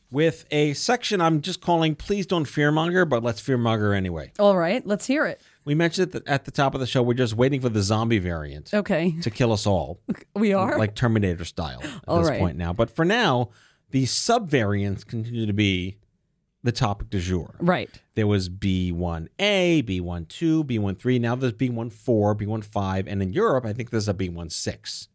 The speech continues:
Speaker 2: A B A.
Speaker 1: B A?
Speaker 2: B A, there's
Speaker 1: Well, B A
Speaker 2: yeah.
Speaker 1: Baracus, right.
Speaker 2: Right, right,
Speaker 1: B A,
Speaker 2: right.
Speaker 1: not B one, B A, B A one, B A two, B A three. So instead of going from Greek letters, we're now
Speaker 2: Right.
Speaker 1: just back to numbers.
Speaker 2: Which is so weird because it starts with Omi-, all of these come under the Omicron umbrella,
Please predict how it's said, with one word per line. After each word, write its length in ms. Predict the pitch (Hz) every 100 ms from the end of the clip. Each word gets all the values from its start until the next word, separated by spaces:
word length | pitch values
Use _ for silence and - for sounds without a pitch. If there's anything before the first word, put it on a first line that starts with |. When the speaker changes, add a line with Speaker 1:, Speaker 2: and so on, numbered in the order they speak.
| -
Speaker 2:
A 80 | 175
B 240 | 202 196
A. 280 | 170 92 - _
Speaker 1:
B 180 | - 117
A? 260 | 117 160 170 _ _ -
Speaker 2:
B 140 | 220 202
A, 200 | 208 196
there's 160 | 196
Speaker 1:
Well, 120 | 180
B 160 | 160 180
A 40 |
Speaker 2:
yeah. 60 | 185
Speaker 1:
Baracus, 460 | 151 143 - 92 123
right. 80 |
Speaker 2:
Right, 160 | 196 175
right, 60 | -
Speaker 1:
B 40 |
A, 40 | 160
Speaker 2:
right. 60 |
Speaker 1:
not 140 | 120 107
B 140 | 120
one, 160 | 98 87
B 180 | 104
A, 140 | 101 78
B 240 | 92 95
A 40 | 90
one, 240 | 127 127
B 160 | 117 101
A 60 |
two, 200 | 92 113
B 180 | 104 95
A 60 | 95
three. 320 | 101 92 90 _ _ _ _ _
So 200 | - 151
instead 220 | 147 147 214
of 80 |
going 240 | 165 175 165
from 280 | - 127 101
Greek 520 | - 107 208 254 - _ _ -
letters, 480 | 104 90 92 92 196
we're 160 | 180
now 80 | 160
Speaker 2:
Right. 80 | 156
Speaker 1:
just 200 | 170 156
back 180 | 147 131
to 80 | 104
numbers. 400 | 80 65 - - - _ _ -
Speaker 2:
Which 320 | 208 247 269
is 100 | 277
so 180 | - 330
weird 300 | 254 196 151
because 320 | 190 208 190
it 120 | 226
starts 420 | - - 277 285
with 160 | 277 247
Omi-, 260 | 233 277 285 220 214
all 180 | 240 302
of 80 | 233
these 240 | 247 202 - -
come 240 | - 226
under 160 | 214 196
the 180 | 190 -
Omicron 440 | 202 202 - 190 180
umbrella, 560 | 165 165 170 131 -